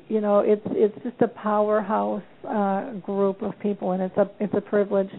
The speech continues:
to, uh, to know you all and to be working with you. So I, I, I thank you from the bottom of my heart for, for everything that you're doing. What is, um, is there a, an email or a phone number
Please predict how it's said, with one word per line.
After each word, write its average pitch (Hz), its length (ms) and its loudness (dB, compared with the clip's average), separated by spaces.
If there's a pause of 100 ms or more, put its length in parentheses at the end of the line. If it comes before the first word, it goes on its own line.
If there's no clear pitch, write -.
to, 190 260 2
uh, 185 180 2 (340)
to 220 80 0
know 190 220 0
you 190 200 2
all 190 300 2
and 220 260 -6
to 208 80 -6
be 214 120 -4
working 196 440 -4
with 202 240 -4
you. 208 280 -4
So 208 80 0
I, 208 440 0 (120)
I, 214 80 2
I 202 100 0
thank 208 200 0
you 214 80 -2
from 208 180 0
the 190 80 -2
bottom 190 260 6
of 190 80 0
my 185 140 0
heart 196 320 4
for, 185 220 4 (420)
for 214 120 8
everything 202 680 2
that 190 200 -2
you're 190 120 0
doing. 196 480 0 (320)
What 320 160 6
is, 359 140 4 (180)
um, 220 480 2 (240)
is 262 180 6
there 262 460 6 (460)
a, - 40 -4 (100)
an 214 180 0 (100)
email 262 360 2
or 226 220 6
a 208 80 2 (100)
phone 247 300 4
number 262 500 4